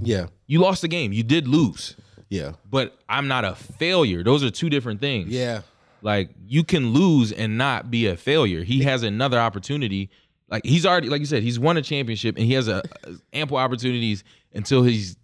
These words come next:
Speaker 2: done playing to win another one.
Speaker 1: Yes.
Speaker 2: So he's not a failure in the season. No one's gonna re-, there's mad seasons that
Speaker 1: So many.
Speaker 2: aren't,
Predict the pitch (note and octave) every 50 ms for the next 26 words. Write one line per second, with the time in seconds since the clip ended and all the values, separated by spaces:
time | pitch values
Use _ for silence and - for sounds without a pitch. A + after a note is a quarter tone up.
0 | _ - B2 B2 B2 G#2+ G#2+ A#2+ B2 A#2+ A2 G2 F#2 F#2 - - G#2+ F#2+ G2+ G#2+
1 | G#2 G2 F2+ F2 - - - E2 - F3+ F#3+ - - D#3+ A#2+ F#2+ - - - -
2 | - - B2 B2 C3+ D3 C#3 B2 C#3+ D#3+ E3+ E3+ D3 B2 - - C#3 D3 D3 C#3+
3 | B2 G2+ A2+ A2 G2 - - F3+ F#3 F3 D3+ C#3 B2 A#2 - _ _ _ _ D3+
4 | F#3 G3 F3+ F#3+ F3+ E3 D#3+ D3+ - E2 B2 C#3+ C3 A#2 A#2 B2+ D3+ F3+ F#3+ G3
5 | F#3+ F3 - - G3 G3+ F#3+ E3 D3 B2+ A2+ A#2+ B2+ A#2+ A2 - - - - -
6 | D3 C#3+ D3 D3 D3 D3+ D#3+ D#3+ D3 B2+